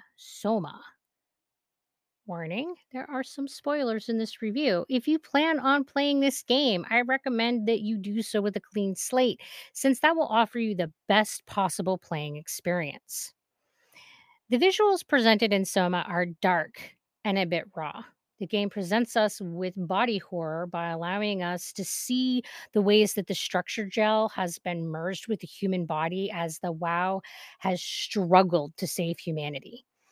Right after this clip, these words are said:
The mangled and twisted forms of the organic within the machine helps further blur the line between what is human and what is a construct.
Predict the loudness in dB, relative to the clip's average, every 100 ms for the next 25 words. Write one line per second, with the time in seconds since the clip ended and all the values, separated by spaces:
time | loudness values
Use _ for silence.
0 | _ _ 6 8 8 6 4 4 2 0
1 | -2 -2 -6 -4 -2 0 0 -2 -2 -2
2 | -4 -6 -4 -2 -2 -4 -6 -2 -2 -2
3 | -6 -6 -6 -2 -2 -2 -6 -16 -20 -8
4 | -6 -6 -8 -6 -4 -2 -4 -6 -6 -2
5 | -2 0 -2 -4 -4 -2 0 0 -2 -6
6 | -6 -6 -4 -4 -4 -6 -4 0 2 2
7 | 2 0 -4 -14 -20 -4 0 2 0 0
8 | -2 -2 -6 -4 -2 0 0 -6 -10 -14
9 | _ -20